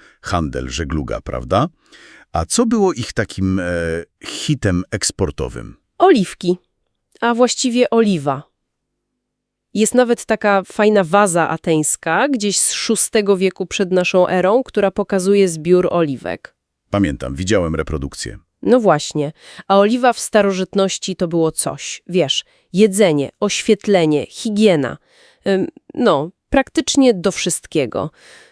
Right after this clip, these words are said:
Speaker 2: To był fundament bogactwa Aten, tak naprawdę.
Speaker 1: Okej, ale zanim Ateny stały się tą słynną demokracją, to, y, była długa droga.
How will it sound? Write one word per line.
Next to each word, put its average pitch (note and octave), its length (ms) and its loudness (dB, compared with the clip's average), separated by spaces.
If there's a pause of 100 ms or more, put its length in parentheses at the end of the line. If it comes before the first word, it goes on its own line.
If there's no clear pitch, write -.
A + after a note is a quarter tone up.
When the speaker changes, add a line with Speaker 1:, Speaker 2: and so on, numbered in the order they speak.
(460)
Speaker 2:
To G4+ 120 4
był G#4 180 8
fundament A3+ 600 2
bogactwa E3 640 0
Aten, D3 540 -4
tak - 180 -6
naprawdę. C#3 560 -4 (460)
Speaker 1:
Okej, F#2+ 340 0 (340)
ale G2 160 0
zanim E3+ 280 2
Ateny C#3+ 340 0
stały A#2 340 0
się F2+ 200 -2
tą F2 260 -2
słynną G#2+ 460 2
demokracją, E2 720 -2 (500)
to, F2 300 0 (480)
y, C#2+ 40 -6
była D#2+ 300 0
długa G2+ 240 0
droga. F2+ 340 -2